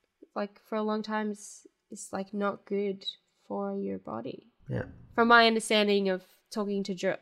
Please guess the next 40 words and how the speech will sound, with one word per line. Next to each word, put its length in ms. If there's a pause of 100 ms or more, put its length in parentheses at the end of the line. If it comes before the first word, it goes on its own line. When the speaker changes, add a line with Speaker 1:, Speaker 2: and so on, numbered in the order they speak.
Speaker 1:
doctor, 240
I'm 200
sure 220
that 140
that 180
doesn't, 460
isn't 320
a 120 (160)
blanket 440
thing, 340
but 240 (760)
even 240
taking 280
something 300
like 180
Valium 600
has 320 (260)
been 260
linked 280
with 320 (240)
dementia. 580 (720)
So, 400 (580)
I 60
mean, 140
all 140
of 100
this 120
is 100
on 120
my 100
brain 360
because 600 (800)
a 80
few 160
weeks 220
ago, 260
my 120
psychiatrist 600
was 140
like, 340